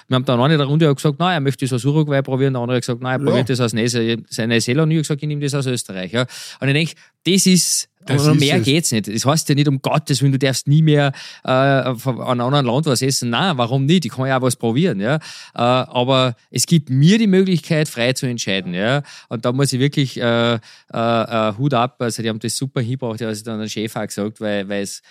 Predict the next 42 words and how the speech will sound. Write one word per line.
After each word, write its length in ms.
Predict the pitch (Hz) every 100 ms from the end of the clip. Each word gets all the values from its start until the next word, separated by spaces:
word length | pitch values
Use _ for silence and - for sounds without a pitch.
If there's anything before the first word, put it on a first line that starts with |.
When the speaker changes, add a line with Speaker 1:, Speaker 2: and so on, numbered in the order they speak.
| -
Speaker 1:
das, 280 | 170 - -
das, 160 | 190
das 340 | - - 175 -
ist, 320 | 190 - - -
am 100 | 123
Ende 220 | 160 160
des 80 | 156
Speaker 2:
Das, 160 | 170
Speaker 1:
Tages 180 | 160 147
ist 180 | 143 -
genau 180 | 285 262
Speaker 2:
das 80 |
ist, 200 | 202 110
Speaker 1:
das. 180 | 151 156
Speaker 2:
da 100 | 160
sind 80 | 151
wir 80 | 143
d'accord. 500 | 120 113 - 107 107 -
Genau 240 | 135 147
Speaker 1:
Gell? 60 | 170
Speaker 2:
so 180 | - 175
soll 180 | - 139
es 120 | 120
sein. 360 | 135 160 208 196 - - - -
Wir 140 | 120
leben, 440 | 127 180 196 175 127
wir 120 | 113
sind 340 | - 135 175
international 960 | 190 185 185 156 147 - 143 135 143 151
in 60 | 131
einer 100 | 127
globalisierten 760 | 131 127 123 113 - 131 117
Welt, 240 | 110 143 143
das 140 | 110
ist 160 | 120 117
alles 240 | 110 -
klar. 340 | 127 143 180 - - - _ -
Aber 520 | - 131 135 135 135
ich 140 | 135 123
sag 160 | 139
immer, 400 | 139 147 147 139 -
auch 220 | 127 117